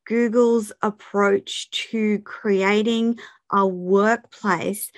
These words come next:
that embodied not only their vision and mission, but the way that they wanted to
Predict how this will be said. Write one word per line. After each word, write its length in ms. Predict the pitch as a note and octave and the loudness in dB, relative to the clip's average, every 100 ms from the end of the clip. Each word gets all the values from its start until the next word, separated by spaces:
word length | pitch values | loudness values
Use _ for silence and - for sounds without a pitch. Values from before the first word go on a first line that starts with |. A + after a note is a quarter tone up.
| - _ - | -20 _ 0
that 200 | G3 G3 | 2 4
embodied 840 | G3 F3+ - G3 G3+ G#3+ A3 G#3 - - _ | 2 0 0 2 2 2 0 -6 -14 -20 _
not 320 | G#3 G3+ G#3 A3 | 0 2 2 0
only 380 | A3 G#3+ G#3 | 0 2 2
their 320 | G3+ G3+ F#3+ F#3+ | 2 2 2 0
vision 920 | F3 F3 G#3 G#3+ G3 - G#3+ G3+ G3+ - | -4 2 4 4 0 -2 0 2 2 2
and 240 | G3 F#3+ | 2 4
mission, 380 | G#3 G#3+ G#3 G3+ | 4 2 2 2
but 240 | G3 F#3 - | 2 -2 0
the 80 | G3 | -2
way 340 | F3+ F#3+ G3+ | 0 0 2
that 180 | G3 - | 0 -2
they 100 | F#3+ | -2
wanted 340 | F#3 F#3+ F#3+ | 0 0 0
to 340 | - - G3 | -4 -4 -2